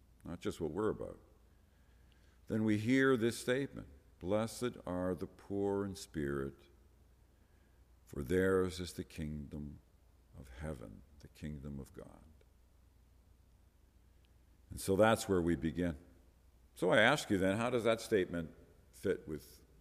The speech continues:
how you see Jesus? Is that a surprising statement? Is it something you've heard a million times and it's hard to even let it penetrate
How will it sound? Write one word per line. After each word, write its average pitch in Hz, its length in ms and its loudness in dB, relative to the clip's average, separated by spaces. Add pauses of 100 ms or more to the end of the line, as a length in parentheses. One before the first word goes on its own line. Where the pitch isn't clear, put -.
(600)
how 78 120 -6
you 76 160 -2
see - 160 -10
Jesus? - 580 -16 (1300)
Is - 80 -14
that 73 140 0
a 73 40 -4
surprising 95 680 2
statement? 101 480 0 (1300)
Is 69 100 -10
it 65 60 -8
something 98 340 -2
you've 90 180 0
heard 98 180 2
a 92 40 4
million 92 340 0
times 98 640 -2
and 85 100 -4
it's - 120 -8
hard 92 280 2
to - 60 -8
even 92 400 -6 (1120)
let 85 180 2
it - 100 -4
penetrate 87 580 -2